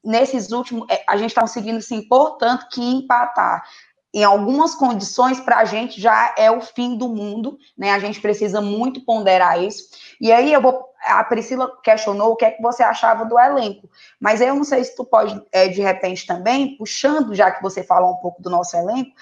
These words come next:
eu queria também que você falasse um pouco dessa gestão, que ela é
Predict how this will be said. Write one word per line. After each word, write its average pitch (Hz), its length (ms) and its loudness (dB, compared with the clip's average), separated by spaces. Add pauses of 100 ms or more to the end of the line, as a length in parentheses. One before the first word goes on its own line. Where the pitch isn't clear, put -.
(200)
eu 214 80 6
queria 247 260 0
também 233 280 2
que 220 100 -10
você 220 260 0
falasse 214 480 4
um 220 60 -8
pouco 220 280 2
dessa 208 440 2
gestão, 226 680 2 (260)
que 233 120 2
ela 202 200 6
é 190 160 2